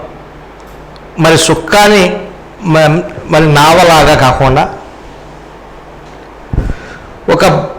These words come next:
ఫ్యూచర్ అంటే మనం స్-, స్-,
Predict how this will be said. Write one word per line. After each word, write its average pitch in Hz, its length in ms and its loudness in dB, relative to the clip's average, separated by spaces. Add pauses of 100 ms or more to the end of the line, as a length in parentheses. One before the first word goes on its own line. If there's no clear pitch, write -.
ఫ్యూచర్ 214 400 0 (920)
అంటే 151 440 0 (360)
మనం 151 200 2
స్-, - 180 -4
స్-, - 220 -6